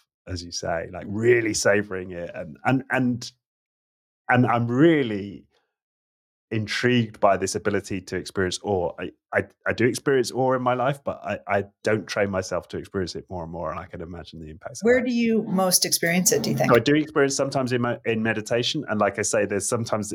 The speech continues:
Speaker 1: in nature. It seems particularly barn owls. Like, I live in an area where we,
Speaker 2: <laughs>
Speaker 1: but, but I don't know if you have barn owls where you live, but they're, they're just
Speaker 2: Yeah.
Speaker 1: they're ghostly white. They're silent. They're absolutely,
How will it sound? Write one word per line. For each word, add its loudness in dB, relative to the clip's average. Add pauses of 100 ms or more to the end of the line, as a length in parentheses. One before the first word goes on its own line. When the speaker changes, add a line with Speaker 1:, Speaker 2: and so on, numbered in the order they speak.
(100)
Speaker 1:
in 0
nature. 0
It -16
seems 6
particularly -4
barn 6
owls. -2 (100)
Like, -2
I 2
live 4
in 4
an 4
area 6
where 2
we, 2
Speaker 2:
<laughs> -4
Speaker 1:
but, 6 (100)
but 4 (120)
I 0
don't 2
know 0
if -2
you -4
have -2
barn 2
owls -2
where 2
you -2
live, -4
but -10
they're, -10 (260)
they're 2 (100)
just -10
Speaker 2:
Yeah. 4 (320)
Speaker 1:
they're -4
ghostly 0
white. 0
They're -20
silent. -6
They're -4
absolutely, -8